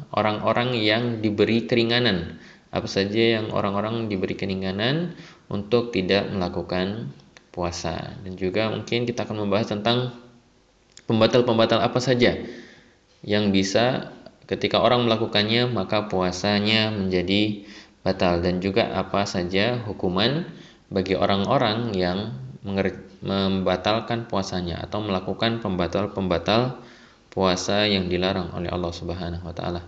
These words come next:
Semoga Allah Subhanahu wa taala menerima daripada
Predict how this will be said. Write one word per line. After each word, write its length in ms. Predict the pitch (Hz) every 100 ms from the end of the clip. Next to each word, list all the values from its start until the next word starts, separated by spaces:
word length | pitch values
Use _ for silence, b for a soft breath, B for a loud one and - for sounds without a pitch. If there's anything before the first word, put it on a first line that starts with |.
| B B B
Semoga 320 | - 139 127
Allah 160 | 110 104
Subhanahu 560 | 104 95 101 98 92
wa 80 | 92
taala 560 | 87 87 98 110 110 B B B B B _ - -
menerima 560 | 104 95 110 110 95
daripada 880 | 92 90 92 95 90 95 95 92 104